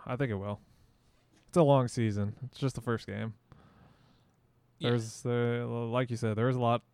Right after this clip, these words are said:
Speaker 1: uh, of good things to, to take from this.
Speaker 2: Yeah, like, everything outside of Joe Burrow's first half I thought was pretty good. Um, obviously, the,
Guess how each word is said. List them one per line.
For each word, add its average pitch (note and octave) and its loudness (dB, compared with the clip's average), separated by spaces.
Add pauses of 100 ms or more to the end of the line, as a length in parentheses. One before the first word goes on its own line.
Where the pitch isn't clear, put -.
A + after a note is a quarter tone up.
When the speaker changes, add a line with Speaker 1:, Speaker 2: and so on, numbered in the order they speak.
Speaker 1:
uh, A#2+ -14 (400)
of A#2 -6
good A#2+ -2
things G#2 -6
to, G#2+ -8 (600)
to - -20
take A#2 -4
from A2+ -12
this. A#2 -10 (840)
Speaker 2:
Yeah, C#3 -2
like, B2+ -10
everything C3 -6
outside B2+ -2
of A#2 -4 (420)
Joe C3 -2
Burrow's B2+ 0
first B2 -8
half B2+ -2
I A2 -8
thought A2 -8
was G#2 -18
pretty G#2+ -16
good. G#2+ -6 (400)
Um, A2 -6
obviously, B2+ 0
the, A2 -4